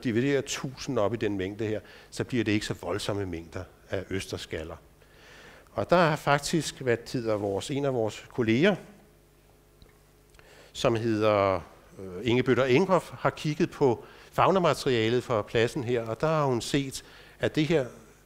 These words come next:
ærtebølle, det var faktisk en special-, specialiseret plads til ålefangst i efterårsmånederne. Ganske kort tid. Ved samme lejlighed har man naturligvis udnyttet de skalbanker, der var ude i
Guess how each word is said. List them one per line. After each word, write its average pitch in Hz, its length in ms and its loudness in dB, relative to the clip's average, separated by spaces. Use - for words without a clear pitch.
ærtebølle, 135 480 2
det 123 100 2
var 139 80 6
faktisk 120 300 0
en 139 80 -4
special-, 113 560 -2
specialiseret 135 760 2
plads - 440 0
til 117 280 -2
ålefangst 123 840 4
i 107 180 -2
efterårsmånederne. 92 800 0
Ganske 131 420 0
kort 127 300 -2
tid. - 240 -2
Ved - 80 0
samme 139 340 4
lejlighed 117 540 4
har 104 80 0
man 110 140 -2
naturligvis 117 640 -2
udnyttet 120 520 4
de 117 80 -2
skalbanker, 120 600 2
der 107 120 0
var 107 200 4
ude 110 400 4
i 101 300 -4